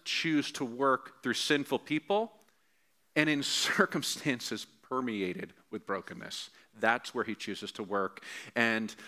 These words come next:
my goal is that you will begin to ask the question, "How is he calling me? How is he raising up me? How is, how is he want to be at work in me, in my own situation that's sinful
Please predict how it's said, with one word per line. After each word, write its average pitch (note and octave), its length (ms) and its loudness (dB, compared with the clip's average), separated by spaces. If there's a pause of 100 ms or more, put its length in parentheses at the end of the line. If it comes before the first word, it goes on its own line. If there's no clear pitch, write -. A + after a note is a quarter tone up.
(100)
my A#2 140 6
goal D3 420 6
is A#2+ 160 0
that A#2+ 200 4
you A#2 240 2
will D#3+ 100 8
begin A2+ 320 2
to A2 120 0
ask G#2+ 200 2
the A2+ 80 -4
question, A2 420 0
"How B2 280 0
is A2+ 120 -4
he B2 80 0
calling A2+ 520 2 (260)
me? A#2 720 0 (380)
How C3+ 120 4
is A#2+ 60 0
he B2+ 80 2
raising A#2+ 440 4
up A2 100 2
me? A#2+ 280 0
How B2 200 2
is, A#2+ 220 -4
how C3+ 200 2
is A#2+ 120 -4
he C#3+ 80 0
want C3+ 280 -2
to C3 60 -4
be A#2 120 -2
at A2 100 0
work A#2+ 280 0
in G#2+ 180 -2
me, A#2+ 360 0 (380)
in A#2 120 2
my C#3+ 360 4
own A#2+ 360 0 (360)
situation A2 880 2 (180)
that's - 400 2
sinful B2 640 2